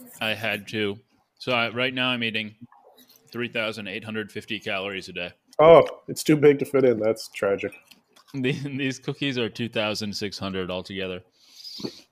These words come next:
Speaker 1: Um, but my day is four thousand fifty,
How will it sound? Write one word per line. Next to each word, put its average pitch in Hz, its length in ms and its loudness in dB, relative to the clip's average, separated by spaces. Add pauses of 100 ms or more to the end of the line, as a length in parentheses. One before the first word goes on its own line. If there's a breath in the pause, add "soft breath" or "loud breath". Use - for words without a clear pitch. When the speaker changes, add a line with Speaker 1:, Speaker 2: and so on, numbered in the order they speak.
(240)
Speaker 1:
Um, 110 360 -2 (800)
but 131 220 0
my 131 160 0
day 123 340 2
is 110 120 -4
four 104 240 -2
thousand 107 440 -4
fifty, 135 420 -6